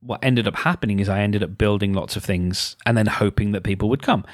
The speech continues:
and then not just blindly, but, you know, rather than,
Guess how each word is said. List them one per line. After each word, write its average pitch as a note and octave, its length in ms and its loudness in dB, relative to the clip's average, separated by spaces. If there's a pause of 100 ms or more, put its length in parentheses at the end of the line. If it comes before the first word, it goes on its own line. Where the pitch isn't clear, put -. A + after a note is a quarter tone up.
(280)
and G#4 80 0
then A4 140 -2
not G4 160 0
just - 180 -4
blindly, C3 480 2
but, - 340 -2
you G3 80 4
know, F#2 140 0 (240)
rather F#3 420 4
than, C3 440 0